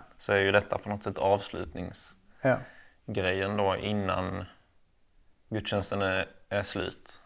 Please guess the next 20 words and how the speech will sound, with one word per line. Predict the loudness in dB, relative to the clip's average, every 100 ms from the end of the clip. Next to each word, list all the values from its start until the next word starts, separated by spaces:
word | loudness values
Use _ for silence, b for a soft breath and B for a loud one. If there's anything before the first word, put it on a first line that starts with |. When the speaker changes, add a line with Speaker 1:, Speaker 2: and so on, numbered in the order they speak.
| -6
Speaker 2:
Mm. | -4 -4 -10 _ -14
Speaker 1:
Det | -10
är | -10
på | -10
plats | -6 -6 -6 -4
och | -2
den | 2
riktiga | 0 0 -2 0
gudstjänsten | 0 -2 -4 -4 -4 -6 -8 B B B B
börjar | 2 2 2
liksom | 0 -6 -8 -4
med | -4 -2
hela | 0 0 -2 -6 -16 B B B B B B
livet. | -4 -2 -6 -10 -10
Alltså | -6
att | -6 2
göra | 4 6
Speaker 2:
Mm. | 4 2
Speaker 1:
gudstjänst | 0 -2 -2 -2 -8 -12
också. | -16